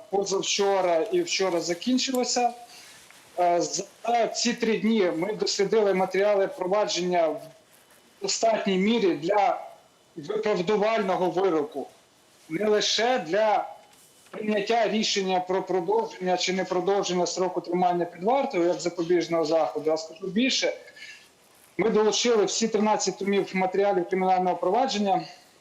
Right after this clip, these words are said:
до клопотання прокурора і до своїх заперечень, е, до цього клопотання, які в повній мірі достатньо для прийняття рішення не лише,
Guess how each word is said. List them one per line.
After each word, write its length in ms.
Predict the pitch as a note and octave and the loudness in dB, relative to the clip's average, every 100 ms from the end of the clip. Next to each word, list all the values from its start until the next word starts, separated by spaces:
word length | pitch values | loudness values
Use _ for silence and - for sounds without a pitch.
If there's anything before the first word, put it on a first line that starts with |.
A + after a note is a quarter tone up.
| - | -18
до 480 | E3 F#3+ F#3 F#3 - D3 - - _ _ _ _ | -8 -2 0 0 -2 -6 -14 -20 _ _ _ _
клопотання 540 | F#3+ F#3+ G#3 G#3 G3 F#3 | -6 -4 0 0 2 0
прокурора 640 | F#3 F3+ F#3+ F#3+ F3+ E3+ | -2 0 2 2 2 2
і 160 | E3 | 0
до 100 | E3+ | 0
своїх 340 | F3 F#3 F#3 D#3 | -2 -2 -4 -4
заперечень, 720 | E3 - F#3 F3+ F3 E3+ E3 | -6 -4 0 0 0 -2 -2
е, 520 | E3+ E3 E3 E3 D#3+ D#3+ | 0 2 2 2 2 0
до 60 | |
цього 280 | E3 F3+ E3+ | -4 0 0
клопотання, 720 | D#3 E3 E3+ E3+ F3 E3 D#3+ D#3 - - - - - - _ _ | 0 -4 -4 -8 -6 -2 0 -2 -8 -14 -12 -12 -14 -18 _ _
які 260 | E3 E3 A#3+ | -4 0 0
в 120 | - | 0
повній 300 | A3+ G#3 G3+ | 0 2 2
мірі 260 | G#3 A3 G3 | 2 2 2
достатньо 680 | D#3+ F#3 - G#3+ G#3+ F#3 E3+ | 0 -2 0 0 0 0 0
для 220 | D#3 F#3 | 0 -2
прийняття 480 | F#3 F3 F3+ F3 F#3+ | -2 -2 0 0 0
рішення 640 | G3+ G3+ G3 F3+ E3+ D#3+ | 0 0 2 2 2 2
не 200 | E3+ G#3 | 0 2
лише, 600 | G#3+ G3 - G#3+ G#3 E3+ | 2 2 0 0 0 0